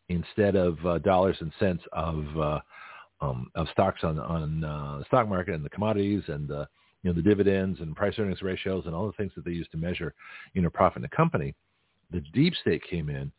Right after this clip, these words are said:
and measured contributions and money and power and perks, and they became ever more distant from the voters. They became ever more distant from their own party, from the, from the members of their own party, the, the, the so-called rank and file, which I think applies to military.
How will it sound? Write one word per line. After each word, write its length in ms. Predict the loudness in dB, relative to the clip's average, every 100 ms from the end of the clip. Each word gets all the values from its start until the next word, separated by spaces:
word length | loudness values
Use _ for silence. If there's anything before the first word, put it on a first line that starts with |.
| _ -20 -8
and 120 | -2
measured 300 | -2 -2 -8
contributions 680 | -4 -4 -2 -4 -4 -8 _ -20 _ _
and 160 | 0 4
money 440 | 6 6 4 -6 _ _ _ -2
and 200 | 0 2
power 500 | 2 6 6 4 -2 _ _
and 220 | 0 0
perks, 400 | 2 4 4 -2 -20 -20 _ -20 -20 -8
and 160 | 0
they 60 | 2
became 320 | 2 2 2 4
ever 240 | 2 4
more 180 | 4 4
distant 420 | 4 2 2 -2
from 140 | -2 -2
the 80 | 0
voters. 380 | 2 2 -2 -10 -20 _ _ -2
They 60 |
became 320 | -2 2 4
ever 180 | 6 6
more 160 | 4 4
distant 380 | 2 0 -4 -2
from 140 | -2
their 160 | 2 0
own 100 | 0
party, 440 | 2 2 2 -12 _ _ _ _ _
from 140 | -4 -2
the, 140 | -2
from 140 | 0 0
the 60 |
members 360 | 2 4 2 0
of 80 | -4
their 120 | -4
own 80 | -4
party, 240 | -6 -4
the, 200 | -4 -4
the, 260 | -4 -6 -6
the 100 | -6 0
so-called 320 | 2 2 2
rank 240 | 0 0
and 100 | -4 0
file, 380 | 4 4 2 _ _ _
which 120 | -6
I 20 | 0
think 140 | 2
applies 260 | 4 2 0
to 80 | -2
military. 440 | 0 0 -6